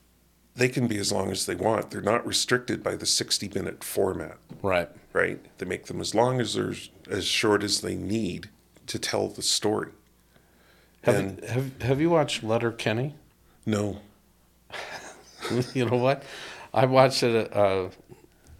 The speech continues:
Speaker 2: a guy that I've known for years is in it.
Speaker 1: Yeah.
Speaker 2: And, uh, I watched the first two minutes, and then I thought, "This might be the dumbest thing I've ever seen." And then I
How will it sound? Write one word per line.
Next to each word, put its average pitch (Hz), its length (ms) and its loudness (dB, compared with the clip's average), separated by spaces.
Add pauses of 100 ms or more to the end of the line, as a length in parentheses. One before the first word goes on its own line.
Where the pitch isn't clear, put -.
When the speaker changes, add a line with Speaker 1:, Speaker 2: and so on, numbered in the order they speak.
(140)
Speaker 2:
a - 60 -20
guy 110 220 0
that 107 120 0
I've 95 160 -2
known 98 240 -4
for 98 140 -4
years 95 520 -4 (320)
is 95 360 -2 (460)
in 92 200 -2
it. - 240 -14 (220)
Speaker 1:
Yeah. 98 220 2 (380)
Speaker 2:
And, 101 300 0
uh, 87 280 -6 (960)
I 113 120 4
watched 120 280 4
the 113 120 2
first 165 320 4
two 165 140 6
minutes, 127 480 2 (100)
and 110 180 0
then 101 80 -2
I 98 100 -4
thought, 95 400 -2 (920)
"This 117 220 2
might 117 260 4
be 110 80 0
the 98 140 0
dumbest 95 420 -2
thing 92 200 -2
I've 87 140 -4
ever 87 240 -2
seen." 92 520 -6
And 104 180 0
then 117 120 2
I 107 180 2